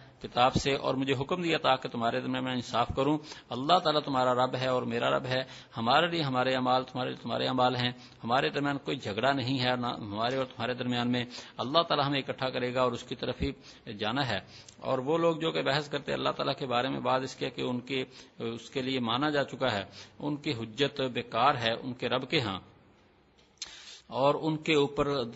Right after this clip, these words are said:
غصہ ہے اور ان کے لیے عذاب ہے سخت۔ اللہ وہ ہے جس نے اتارا کتاب کو ٹھیک ٹھیک اور ترازو بھی، اور آپ کو کیا پتا ہے کہ شاید قیامت قریب ہو۔ جلدی چاہتے ہیں اس کو وہ لوگ جو اس پر ایمان نہیں لاتے،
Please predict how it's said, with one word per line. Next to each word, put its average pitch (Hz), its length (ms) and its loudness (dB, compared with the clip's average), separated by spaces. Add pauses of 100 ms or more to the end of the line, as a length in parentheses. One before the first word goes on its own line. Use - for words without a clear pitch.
(100)
غصہ 113 340 -2
ہے 127 240 6
اور 127 200 2
ان 127 100 -4
کے 127 140 -4
لیے 127 160 0
عذاب 117 300 2
ہے 131 60 0
سخت۔ 151 260 -2 (260)
اللہ 135 320 0
وہ 160 80 2
ہے 160 40 4
جس 147 220 -4
نے 135 100 -2
اتارا 127 340 2 (200)
کتاب 120 460 0
کو 143 260 0
ٹھیک 123 400 -8
ٹھیک 131 260 -4
اور 127 300 0 (280)
ترازو 113 380 0
بھی، 110 160 -4 (320)
اور - 260 -2
آپ 151 300 -2
کو - 60 -6
کیا 147 200 2
پتا 135 220 0
ہے 139 60 2
کہ 135 80 -6
شاید 123 340 -2
قیامت 131 320 -4
قریب 127 220 0
ہو۔ 120 160 -2 (300)
جلدی 147 420 0
چاہتے 151 360 2
ہیں 139 60 0
اس 143 160 -4
کو 143 140 -4
وہ 135 120 2
لوگ 139 160 0
جو 131 100 -4
اس - 140 -6
پر 131 100 -2
ایمان 123 320 -2
نہیں 139 160 -2
لاتے، 127 340 0